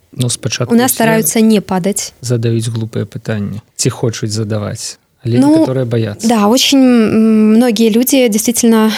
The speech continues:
Speaker 2: м, боятся, м, авторитета других людей. И, м, я была на их месте. Я была крайне зелёным человеком, который боится всего. Я выходила питчить,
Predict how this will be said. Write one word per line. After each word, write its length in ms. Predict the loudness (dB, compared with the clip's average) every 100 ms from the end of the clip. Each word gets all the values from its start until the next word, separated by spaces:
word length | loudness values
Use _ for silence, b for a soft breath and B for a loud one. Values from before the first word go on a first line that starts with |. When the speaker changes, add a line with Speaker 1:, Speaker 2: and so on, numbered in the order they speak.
| B B B B B B B B -6
Speaker 2:
м, 280 | -2 -2 -6 _ _ -12 -2
боятся, 640 | 2 2 2 -2 -4 -6 -8 _ -8
м, 460 | -4 -2 -2 -2 -4
авторитета 720 | -4 0 0 0 -4 -4 -12 -12 _
других 480 | -4 0 -2 -2 -2
людей. 440 | 0 0 0 -2 b b
И, 560 | -2 2 4 2 2 2
м, 560 | 0 -4 -8 -8 -8 -4
я 220 | 0 0
была 220 | 2 2 2
на 140 | 2
их 120 | 2
месте. 460 | 0 0 -2 -8 -10 -4
Я 160 | -2
была 340 | 0 0 2 -2
крайне 360 | -2 0 2
зелёным 380 | 2 2 2 0
человеком, 400 | 0 -2 -2 -2
который 260 | -4 -4 -2
боится 300 | 0 0 -2
всего. 420 | -2 -2 0 0
Я 180 | 2 -2
выходила 400 | -2 0 0 0
питчить, 640 | 0 -2 0 -2 -2 -8